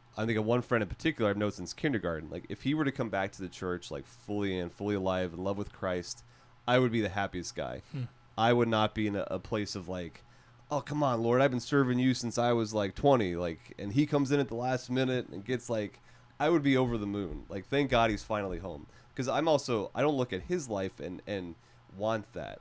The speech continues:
Speaker 1: I don't want that, like, I hate to say shallow, but, like, I don't want that just, like, kinda living for the world, not anything real transcendent. Like, I've had such a full life. I, I,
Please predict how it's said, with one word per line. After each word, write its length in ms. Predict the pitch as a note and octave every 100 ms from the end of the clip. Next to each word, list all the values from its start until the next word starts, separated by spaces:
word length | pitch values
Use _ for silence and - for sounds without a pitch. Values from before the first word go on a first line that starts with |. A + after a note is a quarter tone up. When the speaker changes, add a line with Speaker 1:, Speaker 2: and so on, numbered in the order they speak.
| -
Speaker 1:
I 60 |
don't 120 | A#2 A#2+
want 220 | A2+ A2
that, 200 | G2+ E2
like, 380 | F2+ E2+ - - - - - -
I 40 |
hate 180 | A2+ C#3
to 60 | A#2
say 180 | G2
shallow, 420 | F#2 - F2+ D#2+ E2
but, 120 | F2+
like, 180 | F2 -
I 80 | A#2
don't 140 | C3 A#2+
want 180 | A#2
that 220 | G#2+ G2 F#2+
just, 280 | G#2 -
like, 200 | E2+ E2 - - - -
kinda 220 | A#2+ B2
living 340 | A2 A#2+ B2 A#2+
for 160 | A#2+
the 120 | A2+
world, 640 | A2 G2+ G2+ G#2 G2+ G2+ F#2+ - - - - - -
not 280 | G#2 A2 -
anything 460 | G#2+ A#2 A#2 A2+ G#2+
real 140 | G#2
transcendent. 960 | G#2 A2+ G#2 - G2 F#2+ F#2+ F#2 - - - -
Like, 140 | G2+ -
I've 220 | B2+ C3+
had 160 | B2
such 200 | - A#2
a 60 | G#2+
full 280 | - G#2+ F#2
life. 300 | F2 D#2 -
I, 260 | F2+ E2
I, 60 | G#2+